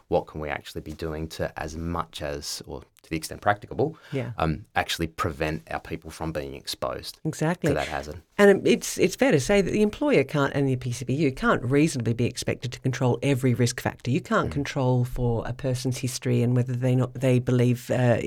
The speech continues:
Speaker 2: they have a misunderstanding around what consent is, for example.
Speaker 1: Mm.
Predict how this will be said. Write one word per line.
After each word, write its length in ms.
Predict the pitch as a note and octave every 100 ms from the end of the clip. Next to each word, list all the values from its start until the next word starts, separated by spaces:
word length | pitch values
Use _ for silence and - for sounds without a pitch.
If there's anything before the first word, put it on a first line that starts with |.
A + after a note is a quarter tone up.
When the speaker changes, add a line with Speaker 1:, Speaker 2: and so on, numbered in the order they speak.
| F2+
Speaker 2:
they 120 | C#3
have 120 | C3
a 20 | C3
misunderstanding 720 | C3+ C3 B2+ B2 C3+ B2+ B2+
around 200 | C3 C3
what 160 | C3 -
consent 480 | C#3 B2 B2+ B2+
is, 120 | - -
for 140 | -
example. 420 | B2 C3 B2 A#2+
Speaker 1:
Mm. 120 | A#2